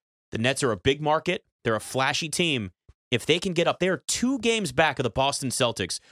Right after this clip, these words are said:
for first place in the Eastern Conference. Now, think about that. The Nets are two games out of first place in the East.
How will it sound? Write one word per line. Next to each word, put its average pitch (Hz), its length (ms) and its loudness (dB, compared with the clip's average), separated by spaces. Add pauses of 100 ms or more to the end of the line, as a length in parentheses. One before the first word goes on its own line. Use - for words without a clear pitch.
for 120 120 -2
first - 340 -2
place 143 240 -2
in 123 80 -6
the 117 60 -2
Eastern 120 240 -4
Conference. 107 400 -2
Now, 98 100 -2 (140)
think 311 180 0
about 160 280 0
that. 90 200 -4 (240)
The 156 60 2
Nets 220 260 2
are 208 60 2
two 285 300 0
games 254 260 0
out 208 120 4
of 147 80 -2
first 196 360 0
place 180 340 0
in 147 140 0
the 131 100 0
East. 123 340 -4